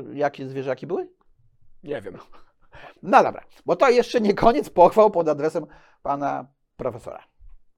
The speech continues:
Speaker 2: Ale to, to świnie trzeba chwalić, a nie mnie.
Speaker 1: Nie,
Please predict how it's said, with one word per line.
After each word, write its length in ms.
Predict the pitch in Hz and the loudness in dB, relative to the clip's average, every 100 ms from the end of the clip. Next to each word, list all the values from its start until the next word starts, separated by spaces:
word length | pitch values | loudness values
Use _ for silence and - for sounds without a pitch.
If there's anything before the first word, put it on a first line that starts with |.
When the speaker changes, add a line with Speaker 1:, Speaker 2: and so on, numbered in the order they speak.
| _ - | _ -14
Speaker 2:
Ale 180 | 98 | -12
to, 140 | 101 104 | -10 -10
to 100 | 110 | -10
świnie 300 | - 190 135 | -10 -4 -4
trzeba 160 | 110 | -4
chwalić, 300 | 95 101 98 | -6 -6 -10
a 40 | 101 | -10
nie 60 | |
mnie. 140 | 95 98 - - - - - - - - | -14 -16 -16 -16 -16 -18 -18 -20 -20 -10
Speaker 1:
Nie, 380 | 156 240 147 | -4 -2 -2